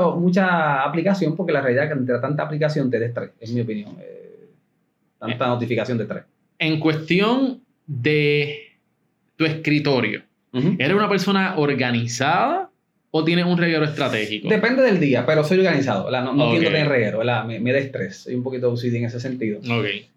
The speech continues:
Speaker 1: Eh, me gusta tener las cosas, eh, como que me da esa cosita tener las cosas del día. Pero depende del día, tal vez tengo algunos papeles, soy de poco papel. En mi escritorio tú vas a ver papeles porque tengo que firmarlos, tal vez.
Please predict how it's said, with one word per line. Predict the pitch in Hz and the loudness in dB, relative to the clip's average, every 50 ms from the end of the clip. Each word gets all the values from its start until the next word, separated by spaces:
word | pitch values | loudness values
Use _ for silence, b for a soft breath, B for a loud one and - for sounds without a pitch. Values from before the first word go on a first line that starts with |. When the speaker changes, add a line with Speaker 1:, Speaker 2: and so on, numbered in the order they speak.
| _ _ - | _ _ -6
Speaker 1:
Eh, | 120 117 110 104 104 101 98 98 90 87 87 - - | -4 -4 -4 -4 -6 -8 -8 -10 -12 -14 -20 -12 -8
me | 123 | -4
gusta | 123 131 135 | -4 -2 -2
tener | 135 147 | 0 0
las | 139 135 - | -2 0 -2
cosas, | 139 135 143 139 131 131 123 110 101 - - - - - - | -2 -2 -2 0 0 0 0 -2 -4 -6 -10 -20 -20 -20 -20
eh, | 107 - - - | -20 -20 -12 -8
como | 127 120 113 107 | -6 -6 -6 -6
que | 110 | -6
me | 110 113 | -4 -2
da | 120 | -2
esa | 127 127 139 123 | -2 0 -2 -2
cosita | 127 120 135 131 131 123 | -2 -2 0 0 0 0
tener | 123 120 120 123 | 2 2 0 0
las | 127 120 123 | 0 -2 -4
cosas | 123 117 123 127 | -4 -2 -2 -2
del | 127 120 | -2 -4
día. | 117 113 113 - _ _ _ _ _ _ _ _ _ _ _ _ _ _ _ _ | -6 -8 -8 -12 _ _ _ _ _ _ _ _ _ _ _ _ _ _ _ _
Pero | 196 190 180 175 165 | 0 2 4 4 4
depende | 165 160 165 196 208 220 208 | 4 4 4 4 4 4 4
del | 175 | 4
día, | 143 139 127 123 | 4 4 4 4
tal | 143 151 151 | 2 2 2
vez | 165 175 175 175 | 2 2 2 2
tengo | 170 156 160 160 | 2 2 2 2
algunos | 151 147 151 151 147 | 4 4 4 2 2
papeles, | 143 139 139 - 170 165 151 147 147 147 147 | 0 0 0 0 2 2 2 2 2 0 0
soy | - 156 156 | 0 0 0
de | 160 160 | 2 2
poco | 156 156 156 156 143 | 2 2 2 2 0
papel. | 135 113 113 120 113 104 98 - _ _ _ | 0 0 0 -2 -2 -2 -4 -8 _ _ _
En | 123 120 | -6 -6
mi | 117 | -4
escritorio | 117 120 117 123 123 139 135 | -4 -4 -4 -2 -2 -2 0
tú | 151 151 | 0 0
vas | 143 147 | 2 2
a | 147 | 2
ver | 151 165 160 | 2 2 2
papeles | 156 135 135 156 185 220 180 | 0 0 2 2 2 2 2
porque | 180 156 135 | 2 2 2
tengo | 120 120 123 | 2 2 2
que | 139 147 | 0 0
firmarlos, | 143 127 117 120 135 139 117 113 | 2 2 2 2 2 2 0 0
tal | 120 113 110 | 0 -2 -2
vez. | 117 110 - | -2 -4 -6